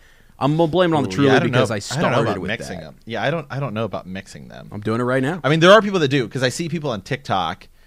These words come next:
Speaker 2: that make, like, co-, they make, like, cocktails. They blend smoothies with their White Claw and stuff like that.
Speaker 1: Seriously?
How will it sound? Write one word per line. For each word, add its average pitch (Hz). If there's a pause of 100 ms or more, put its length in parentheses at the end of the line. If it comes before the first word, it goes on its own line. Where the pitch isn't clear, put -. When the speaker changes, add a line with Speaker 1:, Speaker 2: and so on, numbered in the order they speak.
(300)
Speaker 2:
that 98
make, 98 (200)
like, -
co-, 107
they 101
make, 95
like, 87
cocktails. 87
They 87
blend 90
smoothies 92
with -
their -
White 71
Claw 65
and -
stuff -
like 65
that. -
Speaker 1:
Seriously? -